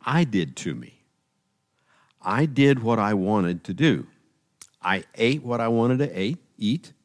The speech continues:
I knew that I was supposed to exercise, and I didn't.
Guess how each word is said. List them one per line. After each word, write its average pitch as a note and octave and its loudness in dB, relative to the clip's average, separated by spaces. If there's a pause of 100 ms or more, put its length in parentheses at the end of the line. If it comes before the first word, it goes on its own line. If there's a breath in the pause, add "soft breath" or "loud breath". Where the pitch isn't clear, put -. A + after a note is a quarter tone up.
(600)
I G2+ -2
knew B2 4
that G2+ -2
I G2 -2
was G2 -4
supposed G2+ -2
to G2 -8
exercise, G2 -8
and A#2 -2
I G2 -4
didn't. E2 -8